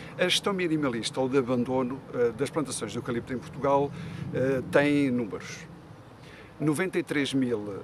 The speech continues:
eh, hectares, eh, de plantações de eucalipto, el-, o eu-, a espécie ocorre em consociação com, eh, Pinheiro Bravo. Em cerca de setenta mil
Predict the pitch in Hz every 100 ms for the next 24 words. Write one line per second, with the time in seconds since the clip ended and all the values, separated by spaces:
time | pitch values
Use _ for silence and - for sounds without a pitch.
0 | - 107 104 104 160 135 - 113 101 98
1 | - - 110 107 104 101 120 156 139 -
2 | 123 110 135 127 127 147 143 151 147 -
3 | - - - 139 151 165 151 147 127 -
4 | 127 - 147 - 135 - 127 131 123 139
5 | 143 143 131 139 131 - 143 - - 127
6 | - 127 131 120 135 127 135 135 131 -
7 | 123 123 113 98 87 - - - - -
8 | - - - - 143 139 - 165 - 147
9 | 147 - - 156 175 175 151 151 135 131
10 | 117